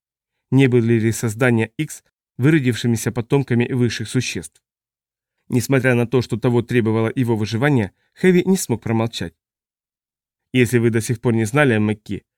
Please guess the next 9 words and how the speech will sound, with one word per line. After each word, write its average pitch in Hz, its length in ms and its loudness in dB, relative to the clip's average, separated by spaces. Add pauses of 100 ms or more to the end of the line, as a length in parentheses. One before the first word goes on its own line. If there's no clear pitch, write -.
(180)
то 131 80 2
это 123 180 2
значит, 123 320 0
что... 113 320 0 (300)
что - 200 -2
вы 131 120 4
мне 127 140 6
не 131 120 6
верите». 95 460 -2